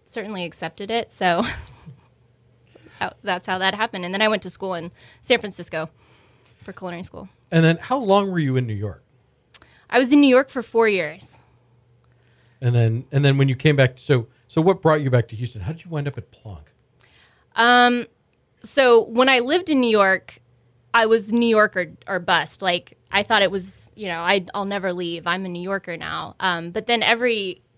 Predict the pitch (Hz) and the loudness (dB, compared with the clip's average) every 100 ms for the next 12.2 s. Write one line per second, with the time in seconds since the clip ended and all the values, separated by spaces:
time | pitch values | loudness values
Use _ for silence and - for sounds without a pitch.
0 | _ _ _ _ 220 220 208 180 180 185 | _ _ _ _ -6 -4 -2 -4 -10 -14
1 | 202 190 180 175 175 _ _ 190 190 180 | -12 -10 -8 -8 -12 _ _ -10 -8 -6
2 | 175 170 - 160 185 202 208 196 220 220 | -8 -8 -10 -8 -4 -2 -2 -2 -2 0
3 | 220 220 233 233 233 - 180 160 165 - | 0 0 0 -4 -8 -8 -8 -8 -14 -20
4 | _ - 202 170 196 175 175 170 180 175 | _ -12 -12 -4 0 0 0 -2 -4 -2
5 | 196 175 175 165 180 175 160 - 156 165 | 0 0 0 -2 -2 -6 -6 -4 -4 -4
6 | 165 165 165 160 165 170 180 202 220 _ | -6 -6 -10 -6 -6 -4 -2 -2 -4 _
7 | 196 196 202 208 214 196 180 180 202 - | -8 -2 0 0 -2 -2 -4 -8 -10 -6
8 | 196 185 175 - 180 175 185 185 180 175 | -8 -6 -10 -6 -2 2 2 0 -2 -2
9 | 170 175 185 170 175 180 180 175 220 277 | -2 -6 -4 -2 0 0 -2 -8 -4 2
10 | 339 370 330 311 320 302 294 233 240 262 | 4 4 4 4 4 4 4 0 -4 -4
11 | 214 175 - - - - - - 233 220 | -6 -8 -12 -20 -20 -20 -20 -2 2 2
12 | 190 180 | 2 -6